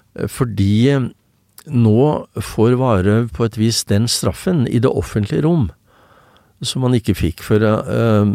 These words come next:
det, eh, overgrep-, griper i Norge, eh, blir jo anonymisert, ikke sant? Sytti prosent av nordmenn mener jo at den straffen som svir mest er, eh, ehm,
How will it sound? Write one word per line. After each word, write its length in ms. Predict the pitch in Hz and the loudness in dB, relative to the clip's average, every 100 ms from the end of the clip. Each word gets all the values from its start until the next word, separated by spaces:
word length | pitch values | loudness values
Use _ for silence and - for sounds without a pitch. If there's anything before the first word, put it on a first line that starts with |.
| - - 104 | -4 -8 -4
det, 120 | 110 101 | -2 -2
eh, 320 | - - 113 120 - - _ - - - _ _ - | -4 -6 -4 -6 -8 -12 _ -20 -20 -20 _ _ -4
overgrep-, 760 | - 107 92 90 92 87 - - | 0 2 2 2 2 0 -4 -2
griper 380 | 104 98 - 107 | 2 2 2 2
i 60 | |
Norge, 340 | 120 110 95 110 | 2 2 2 0
eh, 680 | - 117 - - 113 - - - | -2 -6 -6 -6 -8 -8 -12 -12
blir 240 | 117 107 | -4 0
jo 80 | 98 | 2
anonymisert, 760 | 107 104 104 101 107 - 87 - | 4 4 4 4 2 0 -4 -6
ikke 140 | - | -8
sant? 340 | 127 143 - - _ - - - - - | -6 -4 -6 -12 _ -20 -20 -20 -20 -8
Sytti 320 | - 95 117 | -2 -2 -2
prosent 640 | 113 151 - 120 139 - - - | -2 -2 0 -2 -2 -8 -14 -4
av 280 | 104 107 120 | -2 0 2
nordmenn 500 | 110 90 107 131 143 - | 2 2 2 0 -2 -6
mener 320 | 131 120 90 90 | -2 0 0 2
jo 140 | 92 | 2
at 240 | 95 - 104 | 0 -2 -2
den 360 | 101 95 95 95 - - - - - | 2 4 4 2 -2 -20 -20 -20 -12
straffen 540 | - 107 101 - 98 | -4 0 0 0 -4
som 200 | - 117 | -2 -2
svir 360 | 110 - 95 104 | -2 2 2 4
mest 400 | 104 131 - - - | 4 2 -2 -8 -4
er, 400 | 92 92 92 107 | 0 2 2 2
eh, 300 | 101 98 92 - - - - _ _ - | 2 2 0 -4 -20 -20 -20 _ _ -6
ehm, 640 | - 107 95 92 - - | 0 2 4 2 0 -6